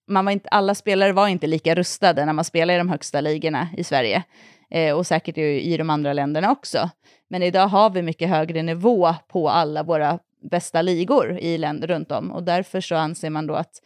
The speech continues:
de som spelar där ska kunna ta det. Och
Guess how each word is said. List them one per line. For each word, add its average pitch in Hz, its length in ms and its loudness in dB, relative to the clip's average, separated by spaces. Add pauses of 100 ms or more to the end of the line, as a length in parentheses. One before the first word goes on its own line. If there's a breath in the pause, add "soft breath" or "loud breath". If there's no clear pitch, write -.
(360 soft breath)
de 175 400 -2
som 175 180 -6
spelar 165 400 -2
där - 140 -6
ska - 180 -10
kunna 156 300 -8 (340)
ta 196 180 2
det. - 160 -8
Och 50 160 -10